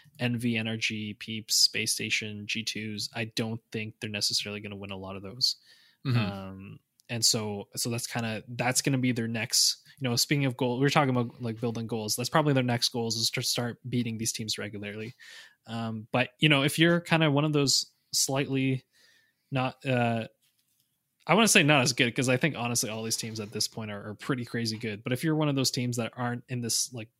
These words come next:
Speaker 1: regular quarterfinals, and you want a team that's really, like, starting to break through, you know, starting to get to the top of that mountain, I think, you know, scrimming with Kansas City would be a good idea.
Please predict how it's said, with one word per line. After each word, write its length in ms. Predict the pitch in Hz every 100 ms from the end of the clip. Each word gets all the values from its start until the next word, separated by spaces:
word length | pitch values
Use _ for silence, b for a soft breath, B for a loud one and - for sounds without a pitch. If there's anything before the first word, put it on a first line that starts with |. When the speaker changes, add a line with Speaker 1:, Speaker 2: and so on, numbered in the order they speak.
| -
Speaker 1:
regular 420 | 123 113 120 117
quarterfinals, 880 | - 117 120 - 113 113 110 117 - B B B B
and 100 | 131
you 80 | 127
want 240 | 120 123
a 60 | 123
team 340 | - 123 123
that's 360 | 120 110 - - -
really, 420 | 127 117 117 113
like, 200 | 107 101 _ -
starting 360 | - - 120 117
to 60 |
break 280 | 110 113 113
through, 460 | - 123 120 131 139 _
you 80 | 113
know, 220 | 113 120 -
starting 280 | - 131
to 60 | 123
get 200 | 123 120
to 80 | 127
the 80 | 127
top 300 | - 127 -
of 20 |
that 180 | 123 117
mountain, 380 | 117 117 117 - B B B
I 80 | -
think, 340 | 120 139 120 -
you 120 | 127
know, 80 | 113
scrimming 460 | 110 - 127 117 117
with 160 | 113
Kansas 320 | - 110 107
City 200 | - 107 104
would 160 | 101
be 240 | 104 101 - -
a 80 |
good 200 | 120 117
idea. 380 | 110 104 110 110